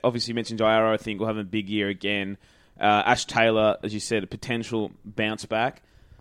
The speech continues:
Um, he's been partnered, Tyrone Roberts likely start with him in the halves, but they have got other question marks. So, I mean, Callum Watkins will probably get a shot at one of the centre spots, you'd think.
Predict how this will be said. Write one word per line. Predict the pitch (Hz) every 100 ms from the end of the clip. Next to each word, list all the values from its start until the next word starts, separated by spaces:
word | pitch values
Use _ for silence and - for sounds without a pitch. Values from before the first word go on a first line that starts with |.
| -
Um, | - 104 104 -
he's | 113 101
been | 123 120
partnered, | 113 120 110 110 98
Tyrone | - 127 113
Roberts | 113 101 -
likely | 104 104
start | - 107 92
with | 101
him | 107
in | 101
the |
halves, | 98 104 101
but | 123
they |
have | 139
got | 143 143 -
other | 127 117
question | - 113 - 117
marks. | 107 104 -
So, | 107
I |
mean, | 104 107 101 - _ - - _
Callum | - 135 127
Watkins | 120 - 131
will | 117
probably | 120 120
get | 117
a | 113
shot | - 120 - -
at |
one | 117 117
of |
the | 113
centre | - 117
spots, | 113 120 110 117
you'd | 104
think. | - 110 110